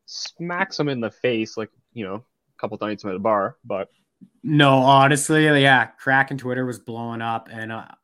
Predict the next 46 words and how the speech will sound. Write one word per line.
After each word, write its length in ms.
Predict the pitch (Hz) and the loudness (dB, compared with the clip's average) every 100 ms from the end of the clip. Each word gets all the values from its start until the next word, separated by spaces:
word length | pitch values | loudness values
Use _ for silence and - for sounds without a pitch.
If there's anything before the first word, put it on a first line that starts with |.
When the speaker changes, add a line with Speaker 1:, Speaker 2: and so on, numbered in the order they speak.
| _ _ | _ _
Speaker 2:
we 400 | 120 120 123 113 - | -14 -10 -10 -12 -10
totally 360 | 135 127 123 | -8 -6 -6
understand 560 | 117 110 110 - 113 110 | -6 -8 -10 -8 -8 -8
why. 300 | 110 110 110 | -6 -4 -4
I 120 | 107 | -4
mean, 140 | 123 123 | -6 0
I 200 | 135 127 | 2 2
was 300 | 113 104 - | -2 -8 -10
too. 300 | 120 117 104 | -10 -8 -8
I 260 | 110 110 _ - - _ | -8 -10 _ -20 -20 _
couldn't 240 | 143 135 | -2 -2
believe 380 | 123 117 113 113 | -4 -8 -10 -6
that 180 | 123 110 | -6 -6
was 140 | 107 | -10
a, 180 | 113 107 - | -12 -14 -14
a 80 | 117 | -10
missed 320 | 117 113 - | -10 -10 -10
high 200 | 117 113 | -8 -8
stick 360 | - 113 110 | -10 -10 -10
there. 220 | - 113 110 | -10 -10 -10
So 260 | - 139 | -6 -6
blatant 540 | 135 127 127 120 120 113 | -4 -6 -6 -8 -12 -12
too. 360 | 120 123 123 120 | -10 -10 -10 -12
And 260 | 117 113 _ _ _ _ | -14 -14 _ _ _ _
that 140 | 139 175 | 0 0
could 80 | 233 | -2
be 120 | 220 | -6
a 40 | |
T 200 | 196 185 | -4 -4
S 120 | 185 185 | -2 0
N 160 | 156 | 0
turning 360 | 143 170 175 113 | 0 -2 -2 -6
point 260 | 117 117 | -6 -6
of 60 | 117 | -6
the 80 | 107 | -8
game 320 | 110 131 110 | -6 -6 -6
right 180 | 101 92 | -12 -14
there, 200 | 98 90 | -18 -16
right? 320 | 90 127 160 127 | -12 -10 -10 -12
Like, 240 | 107 98 _ _ _ _ _ _ _ | -18 -18 _ _ _ _ _ _ _
that 160 | 113 123 | -8 -8
would 120 | 127 | -6
have 40 | |
been 200 | 139 139 | -4 -2
their 320 | 139 135 131 127 _ - | 0 0 -2 -8 _ 0
third 500 | 147 151 151 143 | 4 6 4 2